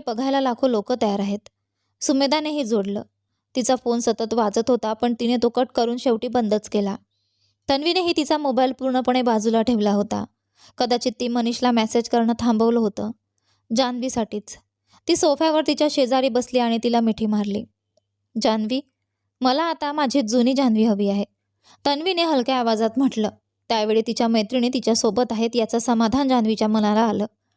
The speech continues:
तिने सिद्धार्थसोबतच्या लग्नाबद्दल आपल्या मैत्रिणींना सांगितलंच नव्हतं, अन्यथा त्या त्याच्यावर फारच भडकल्या असत्या. हरवलेल्या गळ्यातल्या चेनबद्दल तिने अजिबात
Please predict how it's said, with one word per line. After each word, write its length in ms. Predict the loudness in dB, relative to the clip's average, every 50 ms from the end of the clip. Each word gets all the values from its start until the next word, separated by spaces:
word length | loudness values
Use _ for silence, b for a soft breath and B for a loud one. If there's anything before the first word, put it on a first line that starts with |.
| b b b b b b
तिने 200 | 0 0 0 0
सिद्धार्थसोबतच्या 800 | 0 0 0 2 2 0 0 0 0 -2 0 0 0 0 0 0
लग्नाबद्दल 560 | 0 0 0 0 0 0 0 0 2 2 2
आपल्या 240 | 2 2 2 0 0
मैत्रिणींना 540 | 0 0 -2 -2 0 0 0 2 2 2 0
सांगितलंच 540 | 2 2 2 2 2 0 0 -2 -4 -2 -2
नव्हतं, 340 | -4 -4 -4 -6 -8 -10 -12 -12 _ _ B B B B B B
अन्यथा 520 | B -4 -4 -2 -4 -4 -4 -2 -2 0 0
त्या 140 | 0 0 0
त्याच्यावर 400 | 0 0 0 0 2 2 2 2 0 0
फारच 340 | -2 0 0 0 0 0 0
भडकल्या 360 | 0 0 0 0 0 -2 -2
असत्या. 300 | -2 -4 -6 -10 -12 -12 -12 -16 _ _ _ _ _ _ _ _ _ _ _ 0
हरवलेल्या 480 | 2 2 2 2 2 0 0 0 0
गळ्यातल्या 420 | 0 2 0 0 0 0 -2 -4 -2
चेनबद्दल 560 | 0 0 0 0 2 0 0 2 2 0 0 0
तिने 160 | 0 0 0
अजिबात 300 | 0 -2 -2 -2 -2